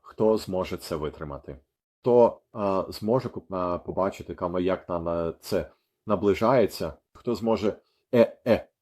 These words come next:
стояти, і коли він прийде? Тож,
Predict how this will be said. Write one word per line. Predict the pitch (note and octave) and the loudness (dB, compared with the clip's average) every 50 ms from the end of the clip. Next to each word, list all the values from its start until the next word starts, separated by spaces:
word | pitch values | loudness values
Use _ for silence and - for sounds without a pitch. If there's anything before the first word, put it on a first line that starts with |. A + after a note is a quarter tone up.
| _ _ _ _ _ | _ _ _ _ _
стояти, | - - - A#2+ G2+ G2 G2+ G2 G2 - - F#2+ D#2 - - _ - | -14 -4 0 2 4 4 6 4 4 2 0 -4 -6 -8 -12 _ -8
і | A2+ G#2+ G2+ G#2 | -4 -4 -2 -4
коли | - - F#2 - A2+ G2+ G2+ G2 | -4 -8 -10 -4 0 2 2 2
він | G2 F#2 E2+ | 2 0 -6
прийде? | - - G2 F#2 E2 D#2 E2+ D#2 - _ _ _ _ _ _ _ _ _ _ _ _ _ _ _ _ _ | -6 -2 -2 0 0 -2 -4 -6 -6 _ _ _ _ _ _ _ _ _ _ _ _ _ _ _ _ _
Тож, | - D#2 C#2 - - | -4 -4 -4 -4 -8